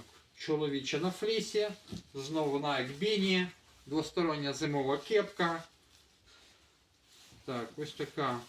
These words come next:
унісекс. Ангора. Так, чоловіча.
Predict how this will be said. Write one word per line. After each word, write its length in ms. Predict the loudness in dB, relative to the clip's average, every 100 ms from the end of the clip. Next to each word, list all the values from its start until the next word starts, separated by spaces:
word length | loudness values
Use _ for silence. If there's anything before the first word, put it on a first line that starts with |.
| -8
унісекс. 880 | -2 0 2 2 2 2 -6 -10 -14 _ _
Ангора. 720 | 0 2 6 6 6 4 -2 -8 -20 -20 -16 -14 -12 -14 -14 -16 -12 -8 -6 -6 -8 -10 -12 -18 -20 -20 -20 -20 -20 -20 -20 -20 -20 -20 -20 -20 -18 -16 -18 -20 -20 -20 -20 -20 -20 -20 -20 -20 _ _ _ _ -16 -8
Так, 160 | -8 -6
чоловіча. 960 | 2 6 6 4 0 -2 2 2 0